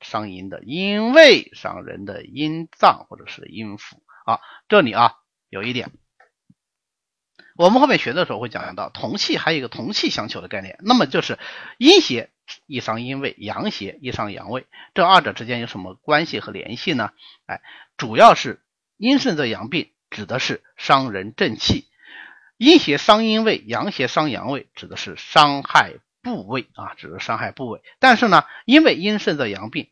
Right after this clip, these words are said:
那么这个阳病呢，也有的时候可以指部位，多数时候指正气啊，所以你们只要记住正气就可以了啊，就不要去管部位。那么阳盛则热，阳邪盛啊，不管是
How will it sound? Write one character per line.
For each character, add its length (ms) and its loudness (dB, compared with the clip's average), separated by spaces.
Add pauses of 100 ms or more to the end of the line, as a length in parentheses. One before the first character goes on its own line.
(120)
那 100 -2
么 120 -2
这 80 -4
个 100 -2
阳 260 -6
病 140 -4
呢， 140 -6 (220)
也 340 4
有 160 0
的 80 -10
时 180 -10
候 260 -12
可 340 -8
以 200 -8
指 200 -20
部 240 -20
位， 120 -18 (200)
多 200 0
数 140 -4
时 140 -14
候 240 -16 (120)
指 320 -20
正 220 -2
气 340 -6
啊， 200 -6
所 100 -2
以 40 0
你 100 0
们 100 -2
只 100 -6
要 60 4
记 140 -2
住 140 -2
正 160 4
气 260 -4
就 120 -8
可 140 -10
以 60 -4
了 80 -14
啊， 140 -10
就 100 -20
不 120 -20
要 60 -8
去 80 -14
管 160 -16
部 100 -8
位。 180 4 (560)
那 100 10
么 180 6 (200)
阳 440 10
盛 260 6
则 200 -6
热， 260 -4 (200)
阳 320 6
邪 320 -4
盛 300 -2
啊， 120 0
不 180 -4
管 220 -2
是 260 -2